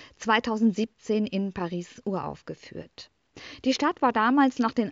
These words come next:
Anschlägen auf Charlie Hebdo und das Bataclan in einer Art Schockstarre gefangen. Hin und her gerissen zwischen Panik und Rückzug, genau wie wir jetzt im Zeichen der Corona-Krise. Schächter zündet Grand Finale auf einer stockfinsteren Bühne,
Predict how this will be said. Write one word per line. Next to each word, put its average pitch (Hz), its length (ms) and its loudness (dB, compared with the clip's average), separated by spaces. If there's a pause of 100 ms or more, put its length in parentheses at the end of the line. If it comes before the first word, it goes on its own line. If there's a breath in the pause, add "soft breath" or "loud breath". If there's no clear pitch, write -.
Anschlägen 208 540 0
auf 185 320 -6
Charlie 214 460 2
Hebdo 233 320 2
und 226 120 4
das 190 160 0
Bataclan 226 640 0 (420 loud breath)
in 220 160 2
einer 220 400 0
Art 190 260 -8
Schockstarre 185 680 -2
gefangen. 170 580 -6 (220)
Hin 240 160 6
und 247 140 6
her 277 140 4
gerissen 254 480 4
zwischen 220 320 -4
Panik 240 520 0
und 208 160 -4
Rückzug, 226 500 -4 (360 loud breath)
genau 196 460 2
wie 196 220 0
wir 233 120 6
jetzt - 640 -6
im 180 160 -2
Zeichen 175 380 -6
der 175 120 -2
Corona-Krise. - 960 -10 (720 loud breath)
Schächter 302 480 0
zündet 262 540 4
Grand 214 320 2
Finale 226 400 2
auf 226 100 -6
einer 190 240 -4
stockfinsteren 208 840 0
Bühne, 233 400 6